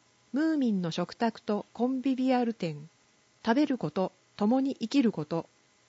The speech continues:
日時、十二月三日日曜まで。料金、一般千五百円、学生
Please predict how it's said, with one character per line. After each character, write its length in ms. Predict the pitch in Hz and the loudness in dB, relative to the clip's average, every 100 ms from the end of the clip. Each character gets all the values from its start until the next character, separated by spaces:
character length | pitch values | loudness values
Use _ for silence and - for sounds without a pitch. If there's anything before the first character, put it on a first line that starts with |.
| _ _ _ _ _ _ - | _ _ _ _ _ _ -2
日 260 | 285 269 | 0 0
時、 220 | 220 180 165 _ _ _ _ _ | 0 0 -2 _ _ _ _ _
十 200 | 190 277 | 4 6
二 140 | 294 285 | 6 4
月 240 | 294 269 | 2 4
三 140 | 262 | 2
日 240 | 240 262 247 | 2 2 2
日 280 | 233 233 254 | 0 0 4
曜 200 | 269 233 | 6 6
ま 140 | 180 | 2
で。 200 | 156 147 - _ _ _ _ _ _ _ _ _ _ - | -2 -6 -8 _ _ _ _ _ _ _ _ _ _ 6
料 200 | 294 269 | 6 6
金、 360 | - 180 160 - _ _ _ | 2 -2 -4 -12 _ _ _
一 100 | 202 - - | -6 -4 -2
般 220 | 247 240 - | 0 0 -2
千 260 | 285 294 | -2 0
五 100 | 202 | 0
百 300 | 185 220 - | 0 -2 0
円、 240 | 220 165 147 _ _ _ _ _ - | 0 0 -8 _ _ _ _ _ -4
学 200 | 196 - | -4 -2
生 360 | - 254 240 | 4 4 4